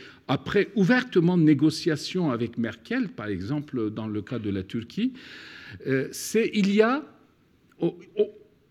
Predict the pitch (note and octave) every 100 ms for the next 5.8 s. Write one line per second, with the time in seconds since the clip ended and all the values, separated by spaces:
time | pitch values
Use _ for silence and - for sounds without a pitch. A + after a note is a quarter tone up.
0 | - D#3 F#3+ - - F3 F3 F3 F3 F3+
1 | A#3 B3 F#3+ F3+ F3+ - A3 B3 A#3 B3
2 | A#3 E3+ F3 F3+ A#3 B3+ - - - -
3 | C3 B2 E3 D#3+ - - - C3+ D#3 F3
4 | E3 - G3+ A#3 D3 D3 D#3 - F#3+ F3
5 | D#3 F#3 F3 D#3 - D#3+ E3+ A3